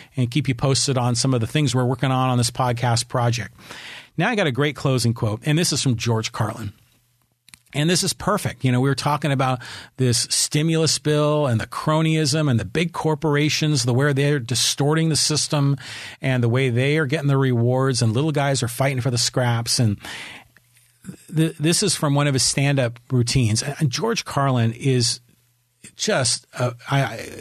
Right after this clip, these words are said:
we miss him. I mean, imagine the commentary George Carlin could be given today. It would be fabulous. What a guy. What a talent. Uh, not just a comedian, but a man that was like a, you know, really a comment,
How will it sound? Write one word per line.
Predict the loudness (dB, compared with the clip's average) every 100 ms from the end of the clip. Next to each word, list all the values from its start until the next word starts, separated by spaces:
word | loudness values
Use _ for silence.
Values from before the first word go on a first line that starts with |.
| -16 -8
we | -2 2
miss | 2 2 0
him. | -2 -6 -14 -20 -20 -20 -18 -20 -20 -20 -20 -20 -8
I | 0
mean, | 2 2 2
imagine | 0 0 0 0
the | 0
commentary | 0 2 2 0 0
George | 2 0 0
Carlin | 0 2 0
could | 0
be | 0
given | 0 0
today. | 0 2 2
It | 2
would | 2
be | 0
fabulous. | -2 -6 -2 0 0 -2 -4 -4 -6 -16 -18 -20 -20 -18 -4
What | 0 0
a |
guy. | 2 0 2 0 -2 -2
What | 0
a | 0
talent. | 0 0 2 2 -2 -2 0
Uh, | 2 2 0 -2 -8 _ _ -20 -8
not | -2 0 0
just | -2 -2
a |
comedian, | -2 0 2 2 2 2 0
but | 2
a | 2
man | 2 2 2
that | 0 0
was | 0 0
like | 0 0 0
a, | 0 0 -2 -8 -20 -20 -20 -20 _ _ _ _
you | -4 0
know, | 2
really | 2 2 2 0
a | 0
comment, | -4 0 2 2